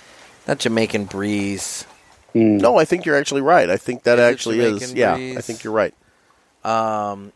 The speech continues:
Speaker 1: and then
Speaker 3: 'Cause they have a
Speaker 1: there's, um,
Speaker 3: Hawaiian Breeze and
Speaker 1: and then there's the Upsetters. That's one from, um,
Speaker 3: I'm not familiar with them.
Speaker 1: that, that's from, uh, Nick Melillo over at Foundation,
Speaker 3: Hmm.
Speaker 1: uh, Cigars.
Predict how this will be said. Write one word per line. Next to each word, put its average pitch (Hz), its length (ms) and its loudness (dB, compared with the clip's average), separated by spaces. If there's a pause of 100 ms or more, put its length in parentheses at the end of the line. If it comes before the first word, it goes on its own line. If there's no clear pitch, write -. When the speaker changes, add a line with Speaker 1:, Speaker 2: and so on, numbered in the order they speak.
Speaker 1:
and 127 140 -8
then 151 160 -2
Speaker 3:
'Cause 156 120 2
they 170 100 6
have 165 100 4
a 143 40 0
Speaker 1:
there's, 135 80 0
um, 123 60 2
Speaker 3:
Hawaiian 131 320 4
Breeze 127 540 -2
and 98 340 -4 (600)
Speaker 1:
and 123 80 -10
then 160 120 -2
there's 170 180 -2
the 131 120 -4
Upsetters. 120 800 0
That's 127 320 0
one 127 240 -4
from, 113 400 -8
um, 104 360 -2
Speaker 3:
I'm 135 80 -6
not 156 180 2
familiar 120 420 -2
with 95 120 -6
them. 123 200 -4
Speaker 1:
that, 139 300 4
that's 135 260 0
from, 117 380 -2
uh, 107 240 2
Nick 117 220 -6
Melillo 120 560 2
over 107 180 -2
at 95 160 -2
Foundation, 107 640 -2
Speaker 3:
Hmm. 143 320 4
Speaker 1:
uh, 95 200 2
Cigars. 92 600 0